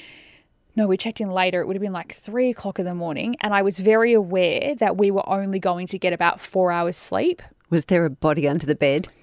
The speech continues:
Speaker 1: No, but do you know
Speaker 2: Okay.
Speaker 1: in my L A hotel I checked that from one of our other
Speaker 2: <laughs>
Speaker 1: podcasts because there was a
Speaker 2: Yes.
Speaker 1: weird smell in my room and I
Speaker 2: Yep.
Speaker 1: checked under the bed, but there was nothing under there 'cause
Speaker 2: Yeah.
Speaker 1: I thought, "Mm." Okay,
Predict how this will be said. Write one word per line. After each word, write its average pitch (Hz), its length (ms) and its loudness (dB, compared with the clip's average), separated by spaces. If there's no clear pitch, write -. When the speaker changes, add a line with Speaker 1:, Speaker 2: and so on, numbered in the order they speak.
Speaker 1:
No, 220 400 4
but 185 200 0
do 247 60 4
you 254 60 6
know 240 160 6
Speaker 2:
Okay. 277 120 4
Speaker 1:
in 269 80 -2
my 254 160 2
L 196 180 -4
A 185 100 0
hotel 208 380 -2
I 170 100 -4
checked - 320 -8
that 302 220 -2
from 226 260 4
one 214 140 8
of 202 80 4
our 185 120 6
other 190 220 2
Speaker 2:
<laughs> - 80 -12
Speaker 1:
podcasts 226 560 4
because 247 280 0
there 233 100 8
was 240 120 6
a 240 40 6
Speaker 2:
Yes. 226 60 2
Speaker 1:
weird 240 220 2
smell 208 300 2
in 220 120 4
my 233 120 4
room 262 320 2
and 233 120 2
I 208 100 6
Speaker 2:
Yep. 208 100 -2
Speaker 1:
checked - 260 0
under 185 320 2
the 202 80 0
bed, 170 240 8
but - 100 -4
there 175 80 4
was 180 140 2
nothing 202 260 2
under 180 160 -8
there 156 160 0
'cause 147 100 -6
Speaker 2:
Yeah. 196 60 0
Speaker 1:
I 196 40 -2
thought, 202 280 2
"Mm." 269 320 0
Okay, 196 220 4